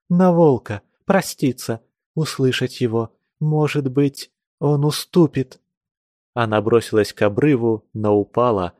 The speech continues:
торопясь уйти, чтоб он не удержал её.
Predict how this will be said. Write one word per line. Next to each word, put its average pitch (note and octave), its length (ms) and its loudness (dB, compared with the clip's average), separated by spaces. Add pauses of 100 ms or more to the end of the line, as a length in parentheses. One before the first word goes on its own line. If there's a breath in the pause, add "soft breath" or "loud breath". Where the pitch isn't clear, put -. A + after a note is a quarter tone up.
(140)
торопясь G#2+ 500 -2
уйти, G2 540 -4 (360)
чтоб - 380 -4
он C3+ 280 2
не B2 100 2
удержал B2 640 2
её. G#2+ 560 0